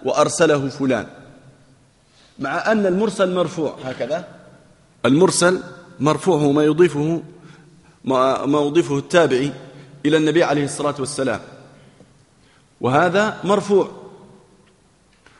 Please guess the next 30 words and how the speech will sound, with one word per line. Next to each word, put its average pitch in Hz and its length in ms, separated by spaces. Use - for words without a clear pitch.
فيقولون: 170 560
"أرسله 185 540
فلان 151 460
ورفعه 165 640
فلان". 147 380
مثاله 165 420
مثلا 143 440
مالك 165 480
عن 143 160
نافع 175 400
عن 151 140
ابن 147 180
عمر 185 220
عن 156 180
رسول 156 320
الله 160 260
صلى 135 220
الله 135 320
عليه 131 180
وسلم، 175 460
ومالك 185 600
عن 147 160
نافع 175 360
عن 156 120
رسول 156 300
الله 170 300
صلى 151 200
الله 151 320
عليه 135 200
وسلم. 120 360